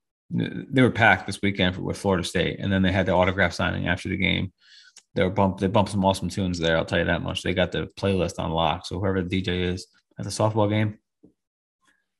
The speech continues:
keep up the good work,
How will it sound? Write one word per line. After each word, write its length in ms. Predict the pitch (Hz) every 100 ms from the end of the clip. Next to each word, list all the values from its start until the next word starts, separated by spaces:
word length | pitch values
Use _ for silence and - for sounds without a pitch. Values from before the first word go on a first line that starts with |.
| - _ _ _ _ _ _ _ _ _ _ _ _ _ _ _ -
keep 160 | -
up 160 | 104 -
the 100 | -
good 220 | - 85
work, 320 | 90 - -